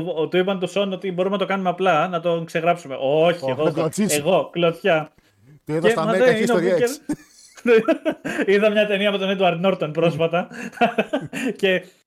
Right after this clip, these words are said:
Speaker 1: είναι ότι κιόλας, εντάξει, του είπε, «Ναι, ναι, μην ανησυχείτε, δεν θα το κάνουμε υπερβολικό να φανεί. Triple H θα έχεις μάτς με τον, με τον
Speaker 2: Τράβηξε
Speaker 1: Booker T
Speaker 2: ένα
Speaker 1: στην Πάνια
Speaker 2: σούτ
Speaker 1: μετά.»
Speaker 2: on Scarpa, μαλάκα.
Speaker 1: <laughs> Μετά, ναι, δεν θέλω. Απλά, εντάξει, μετά θα έχεις ένα μάτς με τον, ε, Triple H, το υπόσχομαι. Μην ανησυχείτε, θα σε πετάξω εγώ έξω, αλλά θα φανείς νικητής στο τέλος.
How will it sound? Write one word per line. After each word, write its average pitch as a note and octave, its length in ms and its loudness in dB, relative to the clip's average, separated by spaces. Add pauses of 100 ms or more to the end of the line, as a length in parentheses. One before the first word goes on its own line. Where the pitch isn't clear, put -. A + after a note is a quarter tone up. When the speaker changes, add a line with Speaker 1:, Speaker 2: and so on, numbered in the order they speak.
(140)
Speaker 1:
είναι G3+ 240 0
ότι G#3 260 0
κιόλας, G3+ 200 0
εντάξει, F#3 240 -2
του E3 80 -4
είπε, E3+ 420 -2
«Ναι, F#3 180 2
ναι, B3+ 140 -2
μην B3 140 -4
ανησυχείτε, E3 360 -4
δεν G#3+ 180 -2
θα A#3+ 120 0
το A3+ 120 -4
κάνουμε G#3 300 0
υπερβολικό F3+ 580 0
να E3 120 -2
φανεί. D3 340 -4
Triple G3+ 260 -6
H G#3+ 120 0
θα G#3+ 80 -4
έχεις G3+ 140 -6
μάτς G3 200 -4
με F#3+ 80 -6
τον, F#3 240 -6
με F3+ 140 -2
τον C3+ 120 -4
Speaker 2:
Τράβηξε F3+ 340 -2
Speaker 1:
Booker - 20 -6
T - 40 -6
Speaker 2:
ένα F#3+ 40 -4
Speaker 1:
στην F#3 120 -6
Πάνια F3 220 -4
Speaker 2:
σούτ G#3+ 140 -8
Speaker 1:
μετά.» D#3+ 140 -2
Speaker 2:
on E3+ 340 -6
Scarpa, C#3+ 160 -12
μαλάκα. D#3 460 -12
Speaker 1:
<laughs> - 40 -20 (2250)
Μετά, F3+ 320 0
ναι, A#3+ 200 2
δεν C4 120 0
θέλω. E3+ 440 2
Απλά, C#4+ 200 -2
εντάξει, A#3 440 -6
μετά G#3+ 320 -2
θα C#4 100 -2
έχεις C#4+ 120 -6
ένα C4+ 140 -4
μάτς D4 180 -4
με C#4+ 60 -10
τον, C4 240 -4
ε, B3+ 220 -4
Triple B3 320 -2
H, - 60 -4
το F#3+ 80 -2
υπόσχομαι. F#3+ 460 -2
Μην F3+ 120 -6
ανησυχείτε, D#3 280 -6
θα D#3+ 60 -12
σε E3 60 -10
πετάξω G3 340 -2
εγώ F#3 100 -2
έξω, F#3 200 -2
αλλά G3+ 100 -2
θα F#3+ 80 -8
φανείς G3+ 240 -4
νικητής G3+ 300 -10
στο F3 140 -8
τέλος. B2+ 320 -10